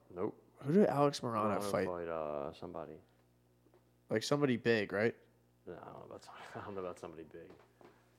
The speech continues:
Speaker 1: Somebody that with maybe a big name.
Speaker 2: Yeah. Oh no, he fought. Never mind. It's Max Griffin. That's just one, that's one of my go-to bet guys that I always play.
Speaker 1: Max Griffin?
Speaker 2: Max Griffin. He loses me money a lot of the time.
Speaker 1: <laughs>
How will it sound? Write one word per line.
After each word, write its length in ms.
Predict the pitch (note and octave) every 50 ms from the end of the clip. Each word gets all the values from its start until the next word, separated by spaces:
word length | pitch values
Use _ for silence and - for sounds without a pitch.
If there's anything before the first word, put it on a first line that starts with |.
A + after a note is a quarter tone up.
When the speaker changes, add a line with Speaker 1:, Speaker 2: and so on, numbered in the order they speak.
| _
Speaker 1:
Somebody 260 | - A#2+ B2 B2 A#2+ A#2
that 120 | A2+ F#2+
with 140 | G#2+ G2 G2
maybe 320 | G2+ G2+ G#2 G#2 G2 G2+
a 40 | F#2
big 240 | E2+ E2 G2+ F#2+ F2 F#2
name. 320 | F#2 F#2+ G2 F#2 F2+ D#2+ D#2+ E2 - -
Speaker 2:
Yeah. 400 | A#2+ C3+ C3+ B2 G#2+ G2+ F#2+ - - - - _ _ _ _ _ _ _ _ _ _ _ _ _ _ _ _ _ _ _ _ -
Oh 140 | A#2 A#2+ A#2
no, 140 | A#2 A2 A2
he 60 | A2+
fought. 340 | - - B2+ A#2 G2+ - - - - _ -
Never 280 | - - C2 G#2 G2+ F#2+
mind. 200 | F2+ E2+ F2 F2 - _ _
It's 100 | - -
Max 300 | - C3 B2 - - -
Griffin. 340 | - G#2+ G2+ - - E2+ F2+ A#2+ _ _ _ -
That's 160 | A#2 A2+ -
just 240 | - A2+ - - A2
one, 160 | F#2+ G2 -
that's 180 | - G#2+ - -
one 120 | A2+ G#2
of 40 | G#2
my 220 | G2+ F#2+ F#2 F#2 - - - _ _ _ -
go-to 400 | - A2 G#2 G2 - - G#2+ F#2+
bet 240 | - A2 G2 -
guys 300 | - G#2 F2 E2 - -
that 120 | - G2 G2
I 60 | F#2+
always 380 | F#2 F2+ F2 - E2 D#2+ - -
play. 280 | - A#2+ G2+ F#2+ G2 - - G2
Speaker 1:
Max 240 | F#2+ F#2+ G2+ - - -
Griffin? 340 | G#2+ G#2+ G#2+ - C#3+ C#3 C#3 C3+
Speaker 2:
Max 220 | - A2 G#2 G2+ -
Griffin. 360 | - G#2+ G2+ G2 - F#2+ F2+ - - _ _ _ - _ _ _ -
He 100 | - C3
loses 240 | C3 D#3 F#3 G3 F#3+
me 140 | F3+ F#3 F3+
money 180 | F3+ F#3+ F#3 D3+
a 80 | A#2+
lot 160 | A2 G#2+ G#2
of 80 | G2+ G2
the 80 | - G#2
time. 140 | F#2+ F#2+ - - - - -
Speaker 1:
<laughs> 80 | D3